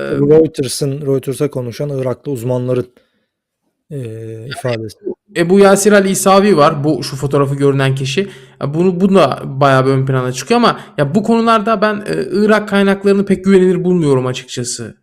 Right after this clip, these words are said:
Speaker 2: Yani bilmiyorum.
Speaker 1: Zaten bu kişinin yani ölmüş de olabileceği iddia
Speaker 2: Evet,
Speaker 1: ediliyor. Bu da
Speaker 2: eğer
Speaker 1: ayrı bir
Speaker 2: yaşıyorsa diyorlar yani. Bu olabilir diyorlar. Yani bilmiyorum, yeni ben, bir lider bellidir bence. Şu an, e, ben lidersiz kalacağını zannetmiyorum. Sadece onu, e, biraz daha şey yapmaya çalışıyorlardır yani.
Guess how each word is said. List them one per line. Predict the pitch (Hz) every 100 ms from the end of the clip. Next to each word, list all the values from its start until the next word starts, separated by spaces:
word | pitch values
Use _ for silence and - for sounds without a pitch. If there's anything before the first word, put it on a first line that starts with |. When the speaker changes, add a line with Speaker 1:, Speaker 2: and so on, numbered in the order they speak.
| _
Speaker 2:
Yani | 135 131 131 131 147
bilmiyorum. | 160 139 127 151 160
Speaker 1:
Zaten | 147 208 185
bu |
kişinin | 160 165 208 202 180
yani | 165
ölmüş | 170 147 147 170 -
de | 190
olabileceği | 151 139 123 110 120 120 104 -
iddia | 135 123 117
Speaker 2:
Evet, | 151
Speaker 1:
ediliyor. | 113 113
Bu | 117
da |
Speaker 2:
eğer | 143 190
Speaker 1:
ayrı | -
bir |
Speaker 2:
yaşıyorsa | 165 - - 180 185 120 - -
diyorlar | 131 127 117 117
yani. | - 113 107
Bu | 113 131 135
olabilir | 135 127 120 120 120
diyorlar. | 120 151 185 - - _ _ _ _
Yani | - 143 156
bilmiyorum, | 185 175 147
yeni | 139 156 165 147 139
ben, | 143 107 135 139
bir | 151 180
lider | 180 180 196 151
bellidir | 160 190 208 160
bence. | 131 127 131
Şu | 135
an, | 143 147 -
e, | 139
ben | 143 147 139
lidersiz | 139 143 151 139 147
kalacağını | 147 151 147 147 151
zannetmiyorum. | 147 151 156 135 131 147
Sadece | 147 151 139 143
onu, | 147 147 156
e, | - 135 139 135 139 135 135
biraz | 147 147 139
daha | 143
şey | 139
yapmaya | 143 135 143
çalışıyorlardır | 139 131 131 131 127 123 123
yani. | 117 127